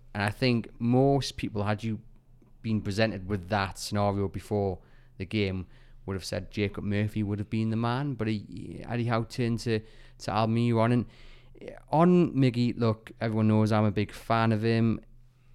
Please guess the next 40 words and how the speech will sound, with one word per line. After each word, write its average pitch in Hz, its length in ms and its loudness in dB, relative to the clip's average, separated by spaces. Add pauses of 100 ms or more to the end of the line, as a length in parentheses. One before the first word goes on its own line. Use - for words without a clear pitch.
(400)
Some 117 300 -4
people 104 160 -6
have 104 120 -8
tipped - 280 -8
him. 104 160 -2
I 101 60 0
think 98 240 -4
when 98 140 -2
you're 107 180 2
one 104 160 2
of 101 80 0
the - 20 -20
people 104 180 -4
who 104 80 0
said 104 200 -4
he, 104 140 2
he'll 107 120 -4
probably 104 260 -2
be 95 40 -6
the 95 60 -6
big 92 280 -4
mo-, 104 220 -2
first 107 340 -2 (180)
big 107 160 -2
money 107 340 2
victim 104 420 0
of 90 120 -4 (300)
the 101 60 -4
new 101 140 0
year. 104 360 0
He, 98 320 -4
he 101 100 -6
will 98 140 -2
be 95 100 -8
sold 104 460 0 (260)
probably 104 340 -4
in, 101 160 -2 (380)
in 110 160 -2
the 107 80 0
summer. 113 360 -2